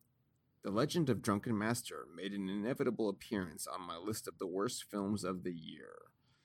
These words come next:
I received an email questioning the category in which I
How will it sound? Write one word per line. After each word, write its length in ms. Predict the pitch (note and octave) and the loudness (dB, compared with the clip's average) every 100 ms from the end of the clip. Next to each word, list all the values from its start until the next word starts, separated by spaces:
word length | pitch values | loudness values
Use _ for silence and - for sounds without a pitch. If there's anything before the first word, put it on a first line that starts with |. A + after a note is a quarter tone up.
| _ _ _ _ _ - | _ _ _ _ _ -10
I 80 | - | 0
received 460 | G2 G2+ - D3+ D#3 | 2 2 4 2 4
an 140 | C#3+ | 4
email 440 | A#2+ C#3 G2+ F2+ F2+ | 6 6 6 2 -4
questioning 580 | - F#2 F#2 - G2 G2 | -4 -2 -2 -2 0 2
the 80 | F#2+ | 0
category 720 | - A2 G#2+ G2+ F2+ E2+ E2 | 2 2 2 0 -4 -6 -8
in 160 | F2+ | -8
which 160 | F#2 G2+ | -6 -6
I 120 | F2+ | -6